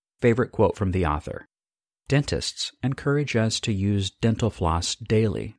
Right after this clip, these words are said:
to promote health of our teeth. We need to use mental floss to get rid of old thinking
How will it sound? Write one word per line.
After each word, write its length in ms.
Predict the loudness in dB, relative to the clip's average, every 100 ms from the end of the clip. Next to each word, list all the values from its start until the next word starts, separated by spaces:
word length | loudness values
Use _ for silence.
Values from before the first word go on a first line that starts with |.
| -10
to 140 | -6
promote 400 | 0 2 2 0
health 320 | -2 -4 -2
of 100 | -2
our 80 | -2
teeth. 420 | -2 -4 -6 -10 -20 _ _ _ _
We 160 | 4 6
need 200 | 6 4
to 100 | 2
use 420 | 2 2 2 0
mental 360 | 2 2 4 2
floss 520 | 0 -2 -4 -6 -8 -4
to 80 | -2
get 240 | 2 2
rid 160 | 2 2
of 160 | 0 2
old 280 | 2 2 2
thinking 520 | 0 0 0 0